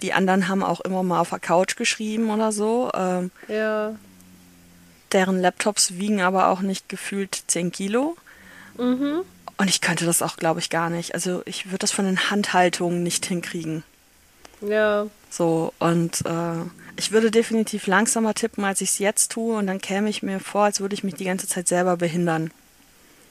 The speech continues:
Speaker 2: Mhm.
Speaker 1: Und das, deswegen macht das für mich keinen Sinn. Ähm, ja, aber das sind so die beiden Hauptargumente, weswegen man nicht wieder in diese Unterkunft gehen möchte.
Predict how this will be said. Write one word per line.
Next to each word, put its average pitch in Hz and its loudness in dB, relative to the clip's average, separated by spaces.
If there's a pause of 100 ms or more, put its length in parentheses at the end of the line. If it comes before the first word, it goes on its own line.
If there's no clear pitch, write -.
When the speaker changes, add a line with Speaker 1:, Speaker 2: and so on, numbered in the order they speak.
(600)
Speaker 2:
Mhm. 226 0 (140)
Speaker 1:
Und 190 0
das, - 0 (220)
deswegen 175 0
macht 175 -2
das 180 -4
für - -4
mich 175 -2
keinen 165 0
Sinn. 160 -2 (680)
Ähm, 170 2 (480)
ja, 180 8
aber 190 4
das 208 6
sind 220 2
so 214 0
die 202 0
beiden 190 6
Hauptargumente, 190 2
weswegen 185 -2 (120)
man 175 -2
nicht - -4
wieder 170 0
in 170 0
diese 170 0
Unterkunft 165 -2
gehen 156 0
möchte. 156 -2